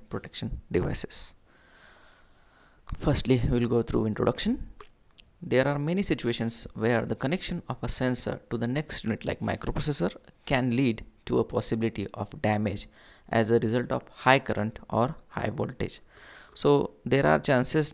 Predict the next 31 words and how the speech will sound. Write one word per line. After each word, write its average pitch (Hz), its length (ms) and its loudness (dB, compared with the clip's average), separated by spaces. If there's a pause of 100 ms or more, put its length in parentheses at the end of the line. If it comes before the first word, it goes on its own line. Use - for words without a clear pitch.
that 107 440 2
suddenly 143 580 0
the 120 140 2
voltage 113 400 4
or 139 100 6
current 120 380 4
may 120 140 2
increase 120 420 0
in 113 60 -4
the 117 80 0
circuit, 120 580 4 (340)
and 123 440 4 (160)
we 135 160 0
know 131 320 4 (100)
the 113 640 6 (260)
digital 135 480 0 (260)
architecture 110 680 2
or 110 180 2
microcontroller 113 880 -2
or 113 140 -2
microprocessor 113 680 -2 (140)
or 117 100 -4
P 123 260 4
L 123 80 6
C 113 260 0 (640)
are 127 140 8
running 143 400 2
on 127 320 4 (220)
some 139 240 2
rated 127 300 6
voltage, 123 460 4